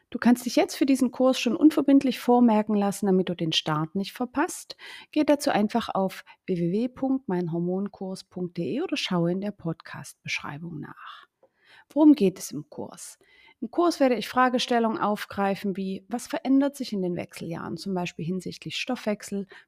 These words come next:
Psyche und Entzündungen? Welche Symptome sind Folgen der hormonellen Veränderungen und wodurch entstehen sie? Wie kann ich der unliebsamen Gewichtszunahme entgegentreten, unter der viele Frauen in dieser Zeit leiden?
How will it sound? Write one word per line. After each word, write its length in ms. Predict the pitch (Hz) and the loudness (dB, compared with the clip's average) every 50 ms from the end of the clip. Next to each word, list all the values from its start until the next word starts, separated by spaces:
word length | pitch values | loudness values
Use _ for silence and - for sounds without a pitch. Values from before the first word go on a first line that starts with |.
| _ _ | _ _
Psyche 440 | - - - 180 165 - - 175 165 | -10 -6 -4 -4 -4 -4 -4 -4 -4
und 220 | - 170 185 - | -2 -4 -4 -4
Entzündungen? 800 | 262 262 - - - 208 185 165 165 156 156 - 143 147 - - _ _ _ - - _ _ _ | -6 -8 -8 -6 -4 -4 -4 -2 -4 -6 -6 -6 -8 -10 -12 -14 _ _ _ -20 -20 _ _ _
Welche 260 | 233 240 - - 285 | 0 0 2 2 2
Symptome 500 | 269 294 285 277 285 - 311 311 294 269 | 4 4 4 4 4 2 4 4 4 4
sind 200 | 214 214 208 190 | 4 2 -2 -2
Folgen 340 | - - 214 220 226 220 214 | 0 0 2 2 4 4 2
der 140 | 202 190 165 | 2 2 0
hormonellen 420 | 202 196 196 190 180 180 180 180 | 0 0 2 2 2 2 0 0
Veränderungen 720 | 165 - - - - 185 185 185 190 190 202 202 196 - | -2 -6 -8 -4 -4 -2 -2 -2 -2 -4 -4 -4 -6 -6
und 240 | - - 220 220 - | -6 -8 -8 -8 -8
wodurch 240 | 233 233 247 - - | -6 -6 -6 -2 -2
entstehen 540 | 302 277 - - - - 180 175 175 170 156 | -2 -2 -2 -4 -4 -4 -2 -2 -2 -2 -4
sie? 280 | 160 156 - - _ _ _ _ _ _ _ _ _ _ _ _ _ | -6 -10 -12 -12 _ _ _ _ _ _ _ _ _ _ _ _ _
Wie 80 | - 254 | -12 -2
kann 180 | - 294 311 | 2 6 6
ich 100 | 311 294 | 6 6
der 160 | - 277 - - | 4 0 0 6
unliebsamen 600 | 269 294 302 285 285 285 - - 262 254 247 233 | 8 8 10 8 8 4 2 0 2 2 2 2
Gewichtszunahme 920 | 226 214 254 254 - - _ - - - - 285 226 185 165 170 175 - | 2 0 -2 -2 -2 -10 _ -18 -16 -6 -2 0 0 0 2 0 -2 -2
entgegentreten, 840 | - 180 170 - 190 180 180 180 170 - - 180 - 175 - 180 | -2 -6 -4 -4 -4 -2 -2 -4 -6 -6 -10 -10 -10 -8 -10 -10
unter 220 | - - 202 - 185 | -10 -10 -10 -8 -6
der 160 | 196 190 185 | -4 -4 -4
viele 300 | - - - 269 254 247 | -4 -6 -4 -4 -4 -4
Frauen 400 | - - - 208 202 202 208 202 | -6 -4 -2 -2 0 2 2 2
in 100 | 202 196 | 0 0
dieser 280 | 180 190 180 190 190 190 | -2 -4 -6 -6 -8 -8
Zeit 260 | - 202 208 214 - | -8 -8 -8 -6 -4
leiden? 420 | 214 180 175 170 170 - 170 160 | -4 -4 -2 -4 -4 -6 -8 -12